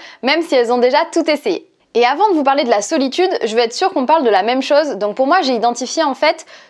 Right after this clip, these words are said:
deux facettes, et il faut bien faire la distinction, de la solitude physique et de la solitude mentale. Qu'est-ce que je mets derrière ces termes-là ? Ça va être d'une part quand tu es,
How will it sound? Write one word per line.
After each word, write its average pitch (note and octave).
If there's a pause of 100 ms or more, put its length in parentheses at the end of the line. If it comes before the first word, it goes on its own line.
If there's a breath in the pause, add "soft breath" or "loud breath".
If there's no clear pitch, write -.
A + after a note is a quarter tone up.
deux D4+
facettes, C#4 (180)
et G#3+
il G#3+
faut A#3+
bien C4+
faire C#4+
la A3+
distinction, A3 (320 loud breath)
de B3
la G#3+
solitude C4+
physique D4
et A#3
de A3
la A3
solitude C4
mentale. B3 (340 loud breath)
Qu'est-ce F#4
que F4+
je E4
mets F4
derrière A#3
ces A#3
termes-là ? A#3+ (280 loud breath)
Ça B3+
va A3+
être A3
d'une E4+
part F4
quand A3+
tu A3
es, -